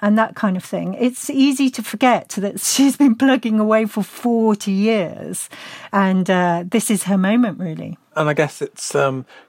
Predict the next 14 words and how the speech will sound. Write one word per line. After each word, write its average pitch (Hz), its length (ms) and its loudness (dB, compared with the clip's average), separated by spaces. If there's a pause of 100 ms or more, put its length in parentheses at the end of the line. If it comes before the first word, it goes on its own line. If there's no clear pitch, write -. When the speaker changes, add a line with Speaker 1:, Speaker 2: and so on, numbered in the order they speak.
Speaker 2:
good 147 140 0
for 143 220 2
us 139 160 0
in 127 60 -8
X 123 200 -8
R 123 100 0
to - 140 -8
reflect - 400 -6
on 127 120 -10
that, 117 140 -6
have 127 160 -8
some 127 420 -10
humility 131 640 -4
that 123 320 -8